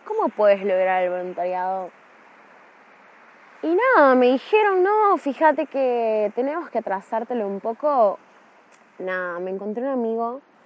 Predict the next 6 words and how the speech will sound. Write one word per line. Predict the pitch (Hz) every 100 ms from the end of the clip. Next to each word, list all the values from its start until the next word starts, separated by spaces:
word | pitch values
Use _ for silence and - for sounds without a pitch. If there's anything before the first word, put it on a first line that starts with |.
| _ _ _ _ _ -
el | 180 185
Tato. | 190 208 240 202 180 - - - - - - - - - - - -
En | 214
mi | 214
mente | 233 285 370 349
decía, | 214 208 226 196